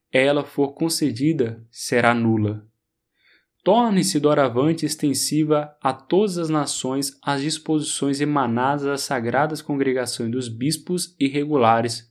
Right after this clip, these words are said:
no ano de mil oitocentos e noventa e seis, acerca da frequência dos clérigos regulares e seculares da Itália às universidades.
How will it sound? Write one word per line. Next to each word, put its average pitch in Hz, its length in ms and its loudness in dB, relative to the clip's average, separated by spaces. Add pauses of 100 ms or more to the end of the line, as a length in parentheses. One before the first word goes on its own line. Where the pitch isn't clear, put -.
(120)
no 143 220 2
ano 123 160 0
de 117 120 -6
mil 135 240 0
oitocentos 135 460 -4
e 127 40 -8
noventa 123 360 -4
e 147 60 0
seis, 123 480 -4 (340)
acerca 156 500 -2
da 151 160 2
frequência 151 640 0
dos 156 200 -4
clérigos 131 580 -2
regulares 135 640 0 (240)
e 151 60 -2
seculares 131 840 0
da 127 280 -2 (120)
Itália 127 680 0 (280)
às 120 220 -2
universidades. 127 920 -2